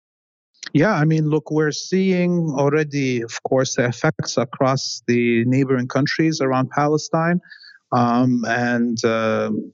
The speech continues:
even the Gulf countries right now are feeling the heat, uh, because they had, uh, put too man-, much of their money in too many pots, specifically trying with this, uh, uh, you know, b-, trade route from India through the Gulf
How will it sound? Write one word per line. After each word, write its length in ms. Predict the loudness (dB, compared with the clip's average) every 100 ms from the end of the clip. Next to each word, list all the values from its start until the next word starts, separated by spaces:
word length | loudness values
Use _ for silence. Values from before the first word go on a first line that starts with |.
| _ _ -4 -4 -4 -2 2
even 300 | 2 2 2
the 80 | 0
Gulf 320 | 0 0 -2
countries 560 | -2 -2 -2 -2 -2 0
right 180 | 0 0
now 220 | 0 0
are 140 | 0
feeling 540 | -2 0 0 2 0 -2
the 100 | -2
heat, 420 | -2 -2 -2 -8 -10 -8 -2
uh, 280 | 0 2 0 -4 _ _ -2
because 560 | -2 2 2 0 -4 -2
they 100 | 0
had, 500 | 0 0 0 0 -2 -4 -2
uh, 200 | 0 -2 -4 -6 -6 -2
put 180 | -2 -2
too 220 | -2 0
man-, 260 | 2 0 0
much 280 | 0 0 -2
of 120 | -2
their 160 | 0 0
money 340 | 0 0 0
in 140 | 0 -2
too 180 | -2 0
many 220 | 0 -2
pots, 520 | -2 -2 -2 -4 -10
specifically 840 | -6 -4 -2 -2 -4 -4 _ 0 0
trying 380 | 0 0 0
with 240 | 0 -2 -2
this, 380 | -2 -2 -6 -2
uh, 220 | 0 0 -4 -16 -20 -4
uh, 60 | 2
you 400 | 2 2 0 0
know, 80 | -2
b-, 240 | -4 -6 -8 _ -6
trade 400 | 0 2 2 0
route 260 | 0 0 -2
from 320 | -2 -2 0
India 420 | 0 0 2 0
through 220 | 0 0
the 80 | 0
Gulf 300 | 0 0 0